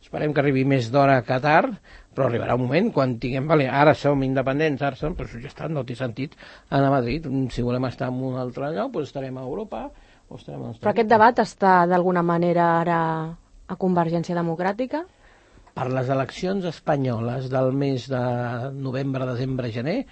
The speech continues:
Speaker 1: jo crec que no. Jo crec que no. Si em preguntes la meva opinió, eh, podria haver-hi sorpreses, però d'entrada jo crec que, eh, potser el debat està en qui serà el candidat o, o, o no de Convergència i Unió a Madrid, però encara tampoc crec que
Speaker 2: I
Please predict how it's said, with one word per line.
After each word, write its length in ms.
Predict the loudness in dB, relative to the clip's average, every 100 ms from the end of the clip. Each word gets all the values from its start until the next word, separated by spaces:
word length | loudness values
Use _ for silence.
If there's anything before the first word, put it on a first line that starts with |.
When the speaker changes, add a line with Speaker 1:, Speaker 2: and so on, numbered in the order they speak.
| -14 -20 -18
Speaker 1:
jo 240 | -8 -4 -2
crec 220 | -2 -6
que 100 | -6
no. 160 | -8 -10 _ _ _ -18
Jo 100 | -14
crec 180 | -12 -12
que 60 | -12
no. 140 | -14 -16 -20
Si 140 | -8
em 140 | -6 0
preguntes 320 | 2 4 8
la 140 | 8
meva 280 | 10 10 10
opinió, 640 | 8 6 0 0 0 -2 -4 -12 -20 -20 _
eh, 340 | -6 -2 0 -2
podria 240 | 0 2
haver-hi 160 | 2 2
sorpreses, 560 | 0 -2 -2 -6 -6 -8
però 300 | -4 -2 0 -2
d'entrada 400 | -4 -4 -4 -2
jo 80 | -2
crec 160 | -4 -6
que, 120 | -6 -6 -8 -12 -20 -20 _
eh, 120 | -10 -10 -8
potser 260 | -6 -2
el 60 | 0
debat 180 | 2 2
està 220 | 2 0 0
en 140 | 0 -2
qui 140 | -2
serà 380 | 2 4 6 4 2 -4 -16 -18 -4
el 140 | 0 2
candidat 540 | 2 4 4 4 2
o, 60 | 2
o, 220 | 4 4 2 0 -2
o 80 | -2
no 140 | 0 0
de 100 | 0 -2
Convergència 400 | -4 -4 -4 -4
i 20 |
Unió 160 | -4 -6 -8
a 80 | -10
Madrid, 320 | -8 -8 -10 -10
però 100 | -12
encara 240 | -10 -10
tampoc 440 | -10 -12 -14 -18 -20 -20 -20 -20 -20 -18
crec 220 | -10 -10 -8
que 140 | -10
Speaker 2:
I 60 | -10